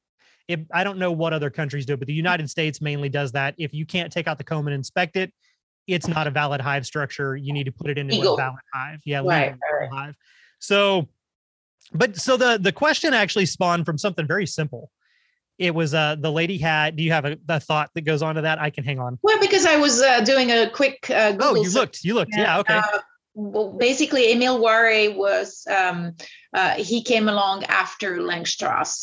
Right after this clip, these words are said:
Speaker 2: So the
Speaker 1: Oh.
Speaker 2: assumption is that the Warre hive came after Langstroth, but I, that was a quick Google search, so I would have to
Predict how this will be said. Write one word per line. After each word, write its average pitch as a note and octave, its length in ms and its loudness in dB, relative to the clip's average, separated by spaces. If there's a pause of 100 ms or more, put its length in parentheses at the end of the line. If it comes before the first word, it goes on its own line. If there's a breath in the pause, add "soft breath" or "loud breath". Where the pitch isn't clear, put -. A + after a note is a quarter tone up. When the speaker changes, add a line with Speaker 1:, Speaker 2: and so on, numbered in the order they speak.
(120)
Speaker 2:
So F#3 380 4
the F#3+ 180 4
Speaker 1:
Oh. - 20 -10
Speaker 2:
assumption G3+ 460 0
is G#3 360 2
that F3+ 380 2
the F3 440 2
Warre F#3+ 280 2
hive E3+ 420 -2 (380 loud breath)
came G3 320 -4
after E3+ 680 -2 (120)
Langstroth, - 640 -2
but G#3 100 4
I, F3+ 400 0
that A3 120 2
was A#3+ 140 4
a A3+ 60 0
quick A3+ 240 -2
Google F#3+ 260 2
search, - 280 -4
so F3+ 100 -2
I F3+ 80 0
would G#3+ 120 0
have G#3 160 -6
to F#3+ 120 -12